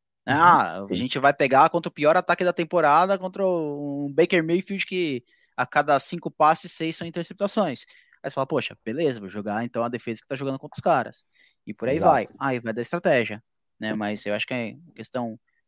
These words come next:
Speaker 1: é o, o piso, essas defesas são interessantes.
Speaker 2: Exato, exatamente.
Speaker 1: Ah, e continuando na questão aqui de defesa, né? Agora falando justamente de,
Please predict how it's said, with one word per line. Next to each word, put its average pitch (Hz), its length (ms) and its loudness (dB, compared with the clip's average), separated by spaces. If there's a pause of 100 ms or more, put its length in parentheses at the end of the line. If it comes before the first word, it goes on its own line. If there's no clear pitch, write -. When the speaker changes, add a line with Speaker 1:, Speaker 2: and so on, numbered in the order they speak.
(200)
Speaker 1:
é 104 420 -4
o, 151 140 -10 (240)
o 131 60 -14
piso, 143 520 -4 (120)
essas - 200 -10
defesas 127 360 -10
são 143 100 -10
interessantes. - 720 -10 (1080)
Speaker 2:
Exato, 87 480 -8
exatamente. 113 440 -2
Speaker 1:
Ah, 123 460 -4 (680)
e 180 80 -2
continuando 156 560 0
na 156 100 0
questão 143 320 -2
aqui 127 380 -2 (320)
de 120 600 -2
defesa, 160 560 2
né? 151 220 -2 (720)
Agora 127 340 4
falando 139 340 0
justamente 156 800 0
de, 160 420 -4